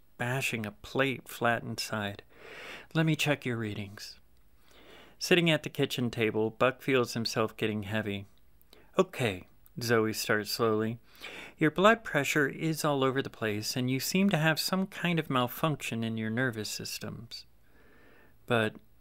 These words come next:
I don't have neuroboosters or anything like that. It seems to have something to do with your brain chemistry. I'm in contact with the hospital systems and asking them to cross-reference with a human." "Thanks, Zoe."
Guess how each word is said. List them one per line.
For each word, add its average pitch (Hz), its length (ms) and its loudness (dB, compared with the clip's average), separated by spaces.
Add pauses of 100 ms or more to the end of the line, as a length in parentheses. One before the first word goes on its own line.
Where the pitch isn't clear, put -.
I 127 100 -2
don't 131 260 0
have 135 420 -2
neuroboosters 107 880 -2
or 107 80 -2
anything 104 400 -8
like 104 320 -8
that. 110 300 -8 (1040)
It - 80 -4
seems 202 340 4
to 214 100 4
have 180 120 4
something 135 400 -2
to - 120 -8
do 113 240 0
with 120 200 0
your 117 140 0
brain 156 300 0
chemistry. 104 640 -6 (640)
I'm 160 80 4
in 156 100 2
contact 185 560 2
with 170 140 -2
the 156 80 2
hospital 147 420 0
systems 143 560 -2
and 147 100 0
asking 143 440 0
them 135 160 0
to 131 100 -4
cross-reference 120 880 -2
with 117 180 -6
a 117 40 -4
human." 113 500 -4 (920)
"Thanks, 120 300 -2
Zoe." 95 340 0